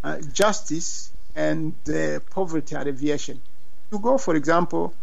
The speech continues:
you, you talk to the, the people who have finished the university. I don't think even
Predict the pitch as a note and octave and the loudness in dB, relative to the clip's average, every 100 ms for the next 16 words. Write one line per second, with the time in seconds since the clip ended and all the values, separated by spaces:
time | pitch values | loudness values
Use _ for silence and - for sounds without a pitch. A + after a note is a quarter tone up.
0 | - D3 D#3 D3 D3 D3 C#3+ - F#3 - | -2 2 4 4 4 2 2 2 2 2
1 | - E3+ D#3 C3+ D3+ D3 C#3+ D3 C3 - | 2 4 4 4 4 4 0 -2 -2 -2
2 | - C#3+ - F#3+ F3+ E3 D3+ D#3 C#3 - | -2 -2 -2 -2 2 4 4 2 0 0
3 | E3+ D#3 C#3+ C#3 C#3+ C#3+ D#3+ - - C3+ | 0 0 2 0 0 0 0 0 -2 -2
4 | A#2+ - - - - - - - - - | -2 -2 -2 -2 -2 -2 -2 -2 -2 0
5 | D#3+ A3+ C4 - A3+ G#3+ - G3 G3 F3 | 4 4 4 2 2 2 0 -2 -2 0
6 | E3+ D3+ | 0 0